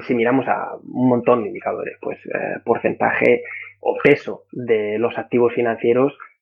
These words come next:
en su balance de cuentas, en su, en su, eh, cuenta de pérdidas y ganancias, por ejemplo, de dónde vienen esos ingresos, etcétera, etcétera, o incluso sin ir más lejos, eh, cuando vemos el precio de la acción. El precio de una acción de una empresa nos da muchísima información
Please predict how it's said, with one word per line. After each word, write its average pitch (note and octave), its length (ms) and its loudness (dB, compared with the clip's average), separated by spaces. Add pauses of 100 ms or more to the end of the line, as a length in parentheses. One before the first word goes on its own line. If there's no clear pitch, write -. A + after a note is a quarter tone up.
(120)
en B2 200 4
su G#2 420 0
balance G#2 400 0
de G2 180 -4
cuentas, - 380 -2
en G2 80 -2
su, G#2 400 -2
en A2+ 140 0
su, G2+ 440 2 (960)
eh, G2+ 460 4
cuenta A2 260 0
de A2+ 60 2
pérdidas A2+ 340 0
y A#2+ 40 2
ganancias, A#2+ 500 2
por B2 140 2
ejemplo, C3+ 500 2 (100)
de B2 300 2
dónde C3 380 2
vienen A2+ 420 -4 (280)
esos - 320 0
ingresos, G#3 540 0 (420)
etcétera, A#2+ 440 0
etcétera, C#3 400 0 (320)
o B2 100 6
incluso A#2 320 -2
sin G2+ 220 -6
ir B2+ 60 -2
más A#2+ 120 -4
lejos, A#2+ 400 -2
eh, G2+ 340 -2
cuando G2+ 220 -6
vemos B2 240 2
el A#2 140 0
precio C#3 260 4
de A2 80 2
la G2+ 80 -4
acción. A2+ 340 -4
El B2+ 120 -2
precio D#3+ 260 4
de D#3+ 60 2
una C#3 140 -4
acción B2+ 340 -4
de A#2+ 60 -2
una A2+ 80 -4
empresa B2+ 280 -6
nos A2+ 160 0
da A#2+ 80 4
muchísima A2+ 680 -2
información - 640 -6